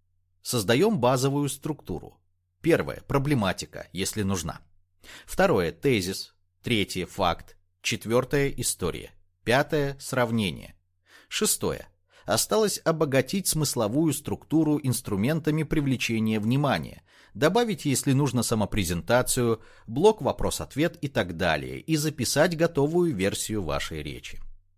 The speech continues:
Готово. У вас есть план, который можно расширить и дополнить, но главное, вы точно выступите хорошо, вас будут слушать и понимать.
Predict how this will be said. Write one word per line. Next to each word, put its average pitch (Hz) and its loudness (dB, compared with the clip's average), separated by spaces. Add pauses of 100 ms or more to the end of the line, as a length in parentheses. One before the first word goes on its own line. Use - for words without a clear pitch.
(120)
Готово. 101 -2 (960)
У 123 0
вас 202 0
есть 147 0
план, 151 2
который 143 2
можно 127 4
расширить 147 2
и 156 0
дополнить, 127 -2
но 101 0
главное, 95 2
вы 101 -2
точно 151 0
выступите 135 0
хорошо, - -4 (280)
вас 123 2
будут 165 2
слушать 151 0
и - -2
понимать. 98 -2